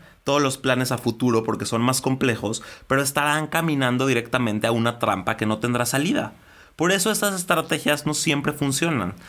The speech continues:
Son trampas de las que nos va a costar más trabajo salir.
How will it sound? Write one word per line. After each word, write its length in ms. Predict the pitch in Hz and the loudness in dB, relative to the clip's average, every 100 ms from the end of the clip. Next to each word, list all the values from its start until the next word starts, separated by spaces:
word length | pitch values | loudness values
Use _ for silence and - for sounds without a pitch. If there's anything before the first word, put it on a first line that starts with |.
| - | -16
Son 260 | - 156 151 | -6 -4 -2
trampas 640 | 165 156 135 98 110 - - - | 0 0 2 0 -2 -8 -12 -4
de 60 | 107 | 0
las 180 | 113 - | 0 2
que 100 | 120 | 0
nos 180 | 117 120 | 2 0
va 60 | |
a 60 | 131 | 0
costar 320 | 147 135 135 | -2 -2 0
más 240 | 135 143 | 0 0
trabajo 340 | - 151 139 143 | -2 0 0 0
salir. 400 | 135 143 175 | -2 0 -2